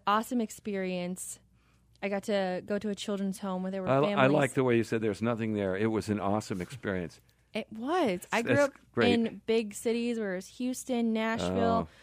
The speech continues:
Speaker 1: all these. In, in a rural community, it's totally different. As I know Pastor Brian knows that. It's completely different. Um, people are completely ignorant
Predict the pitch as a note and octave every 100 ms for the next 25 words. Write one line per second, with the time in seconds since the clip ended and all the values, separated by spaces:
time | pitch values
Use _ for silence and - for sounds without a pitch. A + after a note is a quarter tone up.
0 | - - - A3+ A3+ A#3 A3+ G#3 G3+ -
1 | G#3 G3+ B3+ D#4 - B3+ B3 A#3+ G3 -
2 | - B3+ A#3 G#3+ G#3 G#3 G3+ F#3+ F#3+ G#3
3 | G#3 A3 G#3 G#3 F#3 G#3 G#3 G3 F3 F3
4 | F3 E3 _ - _ - - G#3+ - A#3+
5 | C4+ - B3+ G#3 G3+ - F#3 F3+ - F#3+
6 | F#3 F3+ - - A3+ A3+ G#3+ G#3 G#3+ A3
7 | G#3 G3 G3+ G3+ G#3 F3+ D#3